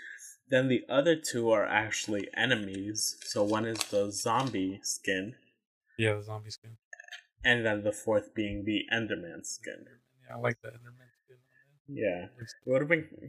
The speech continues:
Speaker 1: it would've been kind of funny to see, like, the skeleton one shooting just, like, the, the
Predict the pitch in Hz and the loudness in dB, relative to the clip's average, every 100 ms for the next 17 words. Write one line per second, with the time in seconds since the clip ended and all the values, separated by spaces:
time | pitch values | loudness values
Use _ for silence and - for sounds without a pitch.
0 | - - 123 135 143 143 135 113 107 - | -18 -6 2 4 4 2 2 0 -2 -2
1 | 113 110 107 117 107 110 104 98 - - | 0 0 -2 -2 2 2 2 -2 -4 -2
2 | - 107 104 110 123 120 120 120 120 117 | 0 4 2 2 -2 -2 0 0 0 -2
3 | 113 104 107 104 - 107 - 104 98 95 | -2 -2 -4 -4 -4 -6 -2 0 0 -2
4 | 95 98 | -2 -2